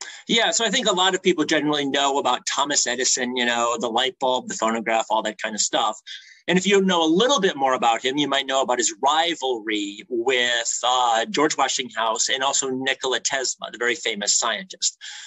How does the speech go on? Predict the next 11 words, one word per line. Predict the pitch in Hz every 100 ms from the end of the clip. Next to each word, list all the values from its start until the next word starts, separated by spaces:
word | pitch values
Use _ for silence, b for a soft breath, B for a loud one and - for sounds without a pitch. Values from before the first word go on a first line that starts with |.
| B
So | 190
essentially, | 185 - 240 262 214 170 143 139
Edison | - 180 196 - 160 147 -
pushed | 160 -
the | 147 135
idea | 117 131 123 120
of | 120 117 -
D | 160 156
C | 143 - 110 87 -
or | 123 123 -
direct | 127 135 139 - -